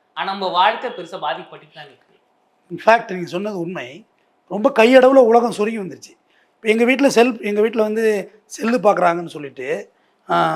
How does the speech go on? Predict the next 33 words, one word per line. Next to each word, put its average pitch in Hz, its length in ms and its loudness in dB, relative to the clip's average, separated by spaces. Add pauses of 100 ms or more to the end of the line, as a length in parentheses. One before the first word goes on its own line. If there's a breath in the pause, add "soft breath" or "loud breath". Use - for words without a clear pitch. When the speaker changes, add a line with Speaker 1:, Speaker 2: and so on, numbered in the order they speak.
(240)
Speaker 2:
எங்க 175 320 -4
வீட்டுக்கெல்லாம் 233 300 0
ரொம்ப 202 100 -4
பெரிய 214 220 -2
நன்றி 185 240 -8
சொல்லணும். 143 220 -12
பெரிய 208 240 -4
தியாகம்லாம் 185 500 -4
பண்ணியிருக்காங்க. 151 420 -10 (540)
அவங்க 165 300 0
Android 190 220 0
ஃபோன்லாம் 165 340 -4
வச்சுக்காம 139 480 -8
சாதா 170 320 2
பேசிக் 170 420 -6
ஃபோன் 143 80 -16
வச்சுக்கிட்டு, 135 580 -14 (480)
ஏன்னா 202 120 -4
நான் 202 200 2
போறது 214 240 4
நைட் 190 220 -4
லேட் 190 180 -4
ஆயிடும். 131 320 -8 (720)
என், 214 240 -6
நான் 208 220 4
என் 208 180 4
பசங்க 254 300 0
பார்க்குறது 220 240 2
தான் 233 140 0
நான் 143 720 -4 (300)
வி-, 160 180 -10
விரும்பலையே 170 400 -6
ஒழிய, 147 500 -6